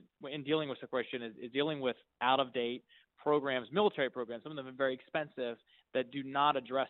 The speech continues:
threats of today and tomorrow, sort of fighting the last war, if you will. I mean, there are a lot of politicians out there that are like, "We, we stand for the troops," but the reality is if they're supporting programs that are out of date and don't make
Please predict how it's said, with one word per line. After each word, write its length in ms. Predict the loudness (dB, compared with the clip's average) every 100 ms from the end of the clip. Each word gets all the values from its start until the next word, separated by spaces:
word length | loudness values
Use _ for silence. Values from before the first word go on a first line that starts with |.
| _
threats 200 | -2 -2 -4
of 100 | -14
today 300 | -8 -6 -6
and 120 | -8
tomorrow, 500 | -6 -2 0 0 -2
sort 120 | -6 -8
of 60 | -2
fighting 220 | -2 -2
the 80 | -2
last 260 | 0 -2 -4
war, 160 | -8 -8
if 60 | -8
you 120 | -12
will. 200 | -8 -4
I 40 | -4
mean, 100 | 0
there 100 | 2
are 20 |
a 40 |
lot 220 | 4 4 2
of 60 | -2 -4
politicians 520 | -2 -2 -4 -12 -12 -6
out 140 | -6 -6
there 160 | -8
that 60 | -8
are 80 | -6
like, 160 | -8 -8 _ _ -12
"We, 180 | -6 -6 -6 -8
we 140 | -6
stand 300 | -2 0 0
for 80 | -2
the 60 | -6
troops," 360 | 4 6 6 0 -18 -10 -6
but 100 | -2
the 80 |
reality 520 | 2 4 6 6 4 -2
is 80 | -10
if 80 |
they're 100 | -12 -14
supporting 380 | _ -10 -10 -6
programs 400 | -4 -2 -4 -8
that 80 | -8
are 60 | -6
out 140 | -6
of 80 | -6
date 200 | -6 -6
and 100 | -8
don't 180 | -8 -8
make 140 | -10